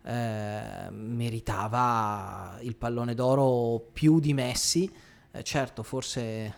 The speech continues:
non è un personaggio, non ha un nome, però se il premio deve, eh, in qualche modo, eh, a celebrare, andare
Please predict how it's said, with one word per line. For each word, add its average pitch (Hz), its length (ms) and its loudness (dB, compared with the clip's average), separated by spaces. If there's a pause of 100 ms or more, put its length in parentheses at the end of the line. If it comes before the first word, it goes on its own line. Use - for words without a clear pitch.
(140)
non 127 200 -6
è 123 40 -4
un 123 140 -4
personaggio, 170 840 -2
non 120 160 -2
ha 113 120 0
un 151 200 0
nome, 135 460 -2 (440)
però 131 320 2
se - 200 -2
il 131 220 2
premio 139 720 2 (300)
deve, 123 460 -2
eh, 113 360 -4
in 117 120 -4
qualche 120 300 -6
modo, 139 460 0
eh, 120 80 -6
a 110 680 -4 (160)
celebrare, 127 1040 4
andare 123 720 0